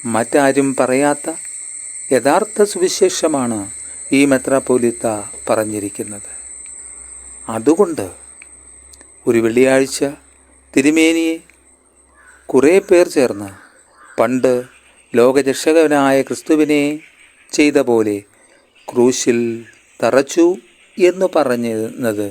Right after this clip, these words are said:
ശരിയാവാം, തെറ്റാകാം. പക്ഷേ അദ്ദേഹം പറഞ്ഞതിൽ കാര്യമുണ്ട്. സുവിശേഷം, ദൈവവചനം, അതാണ് എല്ലാറ്റിനും വലുതായിട്ടുള്ളത്.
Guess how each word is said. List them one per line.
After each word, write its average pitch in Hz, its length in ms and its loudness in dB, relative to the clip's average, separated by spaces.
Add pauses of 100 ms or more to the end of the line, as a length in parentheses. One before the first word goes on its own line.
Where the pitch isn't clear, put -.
(480)
ശരിയാവാം, 117 800 0 (540)
തെറ്റാകാം. 98 640 -4 (480)
പക്ഷേ 120 340 0 (640)
അദ്ദേഹം 117 480 -2
പറഞ്ഞതിൽ 117 540 -4 (440)
കാര്യമുണ്ട്. 110 580 -4 (580)
സുവിശേഷം, 123 760 -2 (600)
ദൈവവചനം, 120 880 0 (560)
അതാണ് 123 540 -2 (560)
എല്ലാറ്റിനും 143 760 0 (380)
വലുതായിട്ടുള്ളത്. 104 1000 -4